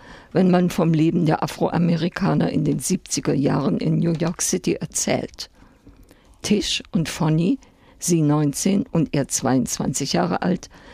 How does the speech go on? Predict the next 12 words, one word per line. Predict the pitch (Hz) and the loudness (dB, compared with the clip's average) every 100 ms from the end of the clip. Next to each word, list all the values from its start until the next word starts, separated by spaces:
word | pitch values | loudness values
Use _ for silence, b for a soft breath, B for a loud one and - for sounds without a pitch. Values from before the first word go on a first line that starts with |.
| B - | B -4
sind | - 220 | -2 2
schon | 233 | 2
lange | 226 226 214 | 4 4 0
befreundet | 214 - 190 214 202 - | -2 -2 0 2 0 -2
gewesen, | 139 156 160 170 - B B B B B - | -2 0 0 -2 -6 B B B B B -2
kurz, | 226 - - - - | 0 0 -4 -6 -8
vor | - 170 - | -4 -2 -2
kurzem | - 240 - 208 - | -2 -2 -2 -2 -2
aber | 185 196 | -2 0
ein | - 175 | 0 0
Liebespaar | 170 - 117 - - - | 0 -2 -4 -4 -4 -2
geworden, | - - - 123 | -4 -4 -4 -4